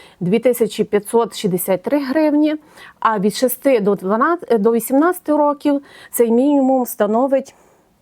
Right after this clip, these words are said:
три тисячі сто дев'яносто шість гривень. Ну, приблизно на кожну дитину це виходить сім тисяч гривень. А якщо влаштована дитина з інвалідністю, е, це три з половиною прожиткових мінімуми. Е, власне, е, коли, е, патронатний вихователь,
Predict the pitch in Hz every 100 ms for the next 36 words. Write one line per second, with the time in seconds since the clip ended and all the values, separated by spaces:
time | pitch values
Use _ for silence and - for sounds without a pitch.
0 | _ _ _ _ - - 220 247 269 226
1 | 233 226 220 214 208 214 196 196 - 202
2 | 190 185 165 - 247 339 277 233 285 277
3 | 226 214 220 202 180 180 - 269 302 269
4 | - - - - 190 175 240 233 - 226
5 | 226 202 208 180 170 175 165 180 - -
6 | - - 208 - 285 269 240 - 240 233
7 | 220 190 202 226 220 202 180 175 185 302
8 | 339 311 294 - 285 285 - - - -
9 | 196 - 220 208 - 262 311 - - 202
10 | 190 208 220 214 190 170 - 202 196 185
11 | 180 180 165 156 170 - 180 - 220 233
12 | 277 285 262 247 240 226 202 202 202 226
13 | 226 277 294 220 - 208 208 196 - 185
14 | 226 226 254 294 247 226 - 208 202 202
15 | 277